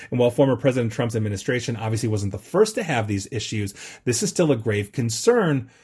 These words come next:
for whoever occupies the presidency. Now, on top of this, when President Trump fired, uh, F B I Director James Comey,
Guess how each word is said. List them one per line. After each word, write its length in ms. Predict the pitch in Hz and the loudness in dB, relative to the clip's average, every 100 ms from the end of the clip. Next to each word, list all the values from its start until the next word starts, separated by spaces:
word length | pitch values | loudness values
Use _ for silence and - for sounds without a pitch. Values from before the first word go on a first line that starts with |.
| _ | _
for 140 | 151 | 2
whoever 560 | 127 - 143 135 165 - | 4 2 0 2 0 0
occupies 600 | 107 - 143 110 98 98 | -6 -2 -4 -2 -4 -2
the 100 | 139 | -4
presidency. 800 | - 180 202 117 - 104 - _ _ _ - - | 0 0 2 0 -2 -10 -14 _ _ _ -20 -6
Now, 300 | 147 139 107 - | 2 2 0 -2
on 120 | 127 | -4
top 240 | - 240 | 0 2
of 100 | 269 | 2
this, 140 | 131 113 | 0 0
when 120 | 120 | -2
President 400 | 151 156 156 113 | 0 2 2 0
Trump 240 | - 131 | -2 -2
fired, 640 | - - 151 190 139 120 - | -6 -2 0 4 2 2 -4
uh, 200 | 127 117 | -4 -2
F 180 | 143 - | -4 0
B 120 | 139 | 2
I 100 | 127 | 2
Director 380 | 120 113 110 113 | 0 -2 0 -2
James 380 | 101 104 101 - | -2 -2 -2 -6
Comey, 640 | - - 262 226 107 131 | -10 0 2 4 2 -2